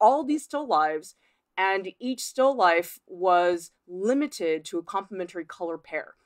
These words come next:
So we had this one that was purple and yellow, and it was all purple and yellow objects. It was a great exercise, and I think Anna Maria is doing that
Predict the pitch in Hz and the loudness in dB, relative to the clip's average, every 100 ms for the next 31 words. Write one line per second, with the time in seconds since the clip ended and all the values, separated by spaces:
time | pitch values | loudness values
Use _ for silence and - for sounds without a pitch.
0 | _ _ - 196 180 175 180 190 175 180 | _ _ -4 2 2 2 0 -2 -2 -6
1 | 180 180 185 185 180 170 160 165 160 160 | -8 -2 0 0 0 0 0 0 -4 -4
2 | 151 _ _ _ 214 202 190 185 175 175 | -8 _ _ _ -4 -2 -2 0 4 4
3 | 170 170 165 160 151 185 185 190 180 170 | 4 2 0 -2 -2 -2 -2 -6 -6 -8
4 | 165 165 165 - 165 160 175 208 214 185 | -2 0 0 0 0 0 -2 -2 0 -2
5 | 156 165 175 196 - 180 185 175 151 151 | -2 -4 0 0 0 -6 -6 -8 -6 -6
6 | 160 156 170 165 175 180 190 175 165 156 | -10 -10 -10 -6 -4 -2 -4 -4 -2 -4
7 | 156 156 151 147 | -6 -10 -8 -8